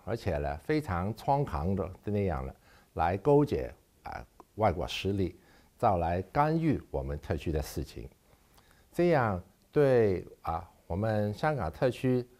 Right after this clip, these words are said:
的运作呢，起了很大很大的冲击。同时呢，也是有一批人，他们鼓吹一个香港独立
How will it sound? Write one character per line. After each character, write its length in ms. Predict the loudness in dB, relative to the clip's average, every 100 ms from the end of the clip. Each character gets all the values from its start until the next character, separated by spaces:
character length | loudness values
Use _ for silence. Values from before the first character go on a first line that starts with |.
| -20 -20 -2
的 200 | 2 2 2
运 260 | 2 4
作 220 | 2 -2
呢， 100 | -4 -10 _ _
起 180 | -8 -2
了 140 | 0 0
很 220 | 0 2
大 100 | 2
很 240 | 2 -2
大 300 | 0 2 0
的 120 | -4 -8
冲 360 | -4 -2 0
击。 240 | -2 -6 -8 -16 _ -20 -20 -20
同 300 | -4 0 0
时 200 | 0 2
呢， 160 | 2 0 -2 -14 -20 -20 _
也 180 | 0 0
是 320 | 2 4 4
有 240 | 4 4
一 100 | 2
批 280 | -2 -2 2
人， 400 | 2 2 0 -4 -6 _ _ _
他 180 | -6 0
们 160 | 0 0 -2
鼓 260 | -2 0 0
吹 480 | 0 2 2 2 -2 -10 -10
一 180 | -4
个 340 | 2 4 2 0 -8 _ _ _
香 260 | -2 0
港 220 | 0 -4 -4
独 220 | 0 4
立 280 | 6 4 2